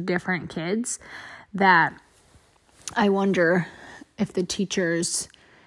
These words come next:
you know, already, like, make up, you know, like, "Oh, it's the so-and-so sister," you know, and expect her to be a certain way, which totally not.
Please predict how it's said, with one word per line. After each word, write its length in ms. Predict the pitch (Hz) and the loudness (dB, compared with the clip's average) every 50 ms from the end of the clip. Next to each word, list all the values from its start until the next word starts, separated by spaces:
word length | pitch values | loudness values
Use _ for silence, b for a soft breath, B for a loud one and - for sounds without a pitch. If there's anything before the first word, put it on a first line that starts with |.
| b b b b - | b b b b -6
you 120 | - 202 | -4 -2
know, 140 | 202 190 180 | 0 0 0
already, 520 | 127 175 196 196 196 196 190 190 185 180 180 | 2 2 4 4 6 6 6 6 6 6 6
like, 300 | 160 156 160 - - 185 | 4 2 0 -2 -2 0
make 300 | 202 202 180 175 - 185 | 4 4 4 4 4 0
up, 160 | - - - | 0 2 2
you 100 | 220 196 | 2 2
know, 140 | 196 180 180 | 2 0 -2
like, 100 | 180 - | 0 4
"Oh, 280 | 247 233 214 202 185 | 4 6 6 6 4
it's 240 | 180 180 185 - - | 4 2 0 -2 -2
the 140 | - 196 196 | 0 0 2
so-and-so 420 | - - 226 214 208 190 202 180 | 2 4 4 4 4 4 2 2
sister," 380 | 180 - 180 170 - - 170 151 | 2 0 0 0 -2 -2 -2 -2
you 120 | 185 196 | -2 0
know, 80 | 190 185 | -2 -2
and 80 | 185 180 | -4 -4
expect 400 | 180 - - - 190 175 - - | -6 -8 -8 -6 -6 -6 -6 -6
her 100 | - 180 170 | -4 -4 -2
to 60 | 170 | -2
be 160 | 180 175 135 | -2 -2 -2
a 40 | 147 | -2
certain 380 | - - 185 139 131 165 165 | -4 -4 -6 -6 -6 -6 -4
way, 340 | 170 165 156 147 135 143 160 _ B B B B B B B B | -4 -4 -4 -4 -4 -6 -8 _ B B B B B B B B
which 340 | - 190 175 - - - - | 0 0 0 0 -4 -6 -8
totally 500 | - - - 196 185 170 160 160 160 156 | -6 -2 0 0 2 2 2 0 -2 -2
not. 300 | 160 160 160 - - | -4 -6 -8 -10 -12